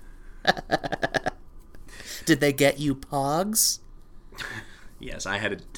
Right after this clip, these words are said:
Speaker 2: ton of Pogs.
Speaker 1: <laughs>
Speaker 2: Pogs, that fad of, what, that'd be, like, nineteen ninety-six?
Speaker 1: Something around there.
Speaker 2: Something around there. I had a ton of Pogs.
Speaker 1: <laughs>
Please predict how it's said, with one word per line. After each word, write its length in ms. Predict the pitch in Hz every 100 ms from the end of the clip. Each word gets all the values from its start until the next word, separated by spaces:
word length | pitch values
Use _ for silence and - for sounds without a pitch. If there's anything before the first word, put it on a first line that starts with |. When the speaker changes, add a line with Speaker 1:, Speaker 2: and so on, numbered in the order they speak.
| - -
Speaker 2:
ton 220 | 101 90
of 140 | 87 -
Pogs. 440 | - - - - 330 -
Speaker 1:
<laughs> 1300 | 240 339 - 190 - 143 - 117 - - - 110 - -
Speaker 2:
Pogs, 500 | 127 117 104 113 110
that 180 | 120 120
fad 520 | - 123 117 107 104
of, 180 | 95 95 110 -
what, 160 | 120 110
that'd 160 | 101
be, 140 | 98 92
like, 200 | 87 87
nineteen 400 | 95 98 - 98
ninety-six? 1200 | 92 95 92 87 85 - - 110 120 - - - - -
Speaker 1:
Something 580 | - 147 143 139 147 139
around 380 | 131 123 117 110
there. 120 | 104
Speaker 2:
Something 260 | 101 101 95
around 300 | 95 92 90
there. 360 | 90 92 95 - - - -
I 140 | 147 160
had 300 | 151 156 170
a 180 | 180 175 - - -
ton 260 | 165 180
of 180 | 151 -
Pogs. 580 | - 101 87 87 113 147 143 -
Speaker 1:
<laughs> 140 | 107